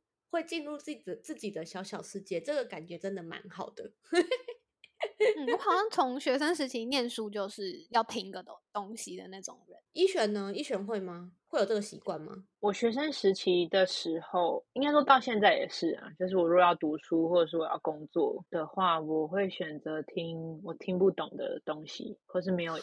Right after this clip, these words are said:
Speaker 1: <gasps>
Speaker 3: 没有任何台词的东西，因为我听得懂歌词，或者是我知道，我知道对方现在在讲什么，我就很容易注意力被拉走。
Speaker 1: 我也会耶，我，我有时候就是真的很专心要弄一些，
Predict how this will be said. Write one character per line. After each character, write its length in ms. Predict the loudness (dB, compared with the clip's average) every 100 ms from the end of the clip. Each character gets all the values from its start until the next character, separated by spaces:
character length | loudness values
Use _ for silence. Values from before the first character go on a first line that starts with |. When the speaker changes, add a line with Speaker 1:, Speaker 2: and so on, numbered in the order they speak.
| -10
Speaker 1:
<gasps> 120 | -16
Speaker 3:
没 180 | -6 -2
有 180 | -2 0
任 200 | 2 2
何 140 | 0
台 220 | -4 -4 -4
词 180 | -6
的 120 | -8 -6
东 180 | -8 -10
西， 100 | -4
因 80 | 0
为 60 |
我 120 | 2 2
听 160 | 2
得 120 | 0
懂 200 | 0 -2
歌 240 | 2 2 2
词， 280 | -2 -6 0
或 160 | 0
者 80 | 0
是 280 | 2 2 0 -10 _ 0
我 100 | 2
知 120 | 6 6 8
道， 180 | 6 6
我 100 | 4
知 80 | 8
道 120 | 8
对 160 | 8
方 160 | 4 2
现 80 | 2
在 80 | 0
在 120 | -2
讲 200 | -4 -10
什 100 | -14
么， 280 | -12 -12 -14 _ _ _
我 100 | -2
就 220 | 4 4
很 180 | 4 -2
容 140 | 0
易 80 | -2
注 180 | 4 6
意 40 |
力 120 | 6
被 120 | 2 0
拉 200 | 0 -2
走。 160 | -6 -8 -10 -20 -4
Speaker 1:
我 120 | 4
也 240 | 6 6
会 120 | 2 0 0 0
耶， 240 | 0 -2 0
我， 220 | 2 6
我 100 | 6
有 140 | 6
时 100 | 4
候 160 | 0 -2
就 120 | -2
是 120 | -4
真 280 | -2 -2 0
的 80 | 0
很 240 | -4 -4
专 260 | 0 0 0
心 140 | -2
要 120 | -2 -2
弄 320 | -2 0 0
一 60 |
些， 340 | 0 0 0